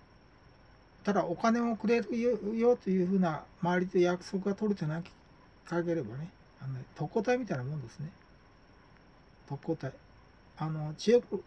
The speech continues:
れに百パーセントになりますから、ね。専門でそればっかしやってるとね、百パーセント。だから、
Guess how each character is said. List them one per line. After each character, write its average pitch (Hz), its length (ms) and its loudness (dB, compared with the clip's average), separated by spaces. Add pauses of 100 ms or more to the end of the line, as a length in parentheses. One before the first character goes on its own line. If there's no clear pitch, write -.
(120)
れ 165 120 -2
に 131 120 -8
百 - 120 -12 (120)
パ 190 80 -4
ー - 20 -10
セ - 80 -14
ン - 40 -20
ト 123 100 -18
に 123 60 -10
な 127 100 -8
り 139 60 -4
ま 147 120 -2
す - 100 -14
か 131 100 -12
ら、 147 120 -8 (640)
ね。 160 140 -8 (760)
専 170 320 0
門 160 140 0
で 151 120 0 (380)
そ - 160 -10
れ 151 60 -4
ば 147 140 -4
っ - 40 -20
か 160 100 -10
し - 100 -12
や 110 80 -12
っ - 20 -20
て - 140 -16
る 107 120 -14
と 135 60 -10
ね、 156 120 -8 (540)
百 - 220 -20
パ 185 80 0
ー - 20 -6
セ - 100 -6
ン 185 60 -2
ト。 - 160 -14 (800)
だ 190 140 0
か 180 80 0
ら、 175 260 0